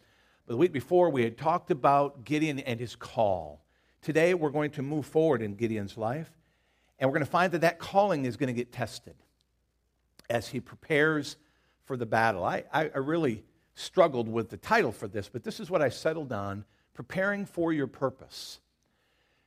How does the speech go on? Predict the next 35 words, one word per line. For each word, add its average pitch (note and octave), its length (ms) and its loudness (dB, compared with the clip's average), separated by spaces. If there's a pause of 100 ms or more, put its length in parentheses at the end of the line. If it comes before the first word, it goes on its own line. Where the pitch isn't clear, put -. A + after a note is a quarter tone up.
(640)
Because E3+ 240 2
one A3 100 4
of A#3+ 60 2
the A3+ 60 2
things G#3+ 260 0
that F#3+ 100 0
we've, E3 300 4
we're E3+ 140 2
gonna C#3+ 200 2
learn F#3+ 220 4
about E3 400 4
Gideon C3 460 0
is B2 220 -8
that C3 260 2
Gideon, C4+ 520 2 (560)
and F#3+ 120 -2
what A3 120 2
we F3+ 120 2
understand, E3+ 760 2 (280)
you F#2 140 -10
know, - 60 -10
his, F3+ 220 -4 (160)
God's C4+ 280 4
hand B3 260 2
is D#3 100 0
on E3+ 140 0
his C#3 140 -6
life. - 340 -6 (1400)
And F#3 240 4
God G3+ 240 6
finds A#3+ 520 4
him A3+ 80 2
in G3+ 80 2
a - 20 2
place D#3 680 0